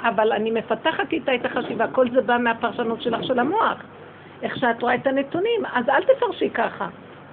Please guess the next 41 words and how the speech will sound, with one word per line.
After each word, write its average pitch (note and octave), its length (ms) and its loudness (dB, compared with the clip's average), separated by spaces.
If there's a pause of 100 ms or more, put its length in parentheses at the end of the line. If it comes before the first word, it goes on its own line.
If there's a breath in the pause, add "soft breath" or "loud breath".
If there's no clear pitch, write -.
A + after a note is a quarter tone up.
(680)
בוא A#3+ 160 6
נגיד, D4 320 2
אז, A3+ 80 2 (140)
אז A3 180 2
את A3 140 -2
רואה, B3+ 220 2 (100)
הוא B3 120 2
מרגיז, A3 460 0 (300)
כי - 80 -2
הוא B3+ 100 4
עושה C#4 180 4
כמה C#4+ 200 2
דברים C4 240 -2
שמרגיזים A3 500 0
אותך. E3 340 -6 (580 loud breath)
אז A#3+ 120 -2
אל E4 100 4
תסתכלי - 460 2 (140)
על F#4+ 80 0
הדברים. E4 380 -2 (560 loud breath)
אז C#4 80 2 (120)
תדעי, D4 240 2 (140)
הוא A#4+ 180 6
מרגיז. F#4+ 440 4 (100)
למה D4 320 2
אני C#4+ 120 0
מתרגזת? B3+ 540 2
כי E4 80 4
אני F4 100 4
מסתכלת F4 460 4
על A4+ 100 2
זה C4 120 4
ומפרשת C4+ 520 2
את B3 80 -2
זה, G#3+ 100 -2
והייתי A#3+ 220 2
רוצה C4 220 0
שזה A#3 240 -2
יהיה G#3+ 100 2
משהו G3+ 280 -4
אחר. F3 280 -6